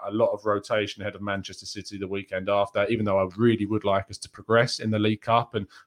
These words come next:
'cause we haven't got Europe, I'd like that to be a cup that we progress in, and at the F A Cup as well when it starts at the end of this year. I'd love us to progress, but I, it's, it's tricky because, it's, it's tricky because,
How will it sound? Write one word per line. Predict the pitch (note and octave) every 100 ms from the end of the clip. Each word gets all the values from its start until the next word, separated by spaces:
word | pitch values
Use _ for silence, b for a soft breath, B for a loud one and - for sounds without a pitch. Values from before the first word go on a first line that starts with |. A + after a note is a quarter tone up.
| -
'cause | -
we | G#2
haven't | A#2 B2+
got | C3 A#2+
Europe, | A#2+ C3+ D3 B2
I'd | G#2+
like | A#2 A#2+
that | B2 A2+
to | -
be | A#2+ A#2+ A#2+ A#2+
a | -
cup | - B2 -
that | A2+
we | A#2
progress | A#2 A#2 B2 B2 -
in, | C3 B2
and | A2
at | A2
the | A2
F | A2+
A | A2+
Cup | A2 A#2 A2+
as | G#2+
well | A#2+ A#2
when | G#2+
it | G#2
starts | - A2+ A2 - B B B
at | -
the | A2 A#2
end | A2+
of | A2
this | A2 -
year. | B2 D3+ D#3 b b b -
I'd | A2
love | B2 A#2+
us | A#2
to | -
progress, | - A2 C3 D3+ - - _ _
but | - G#2+
I, | A#2 -
it's, | G#2+ - -
it's | C3+ A2+
tricky | - D3+ C#3+ C3+
because, | A#2+ A#2 - B2 A#2+ A#2 A2+ G#2+ G2+ - - _ _ _ _ _ _ -
it's, | C3+ C#3 -
it's | D#3+ D#3
tricky | G#3+ G#3+ G#3
because, | E3+ D#3 - E3 D3 C#3 -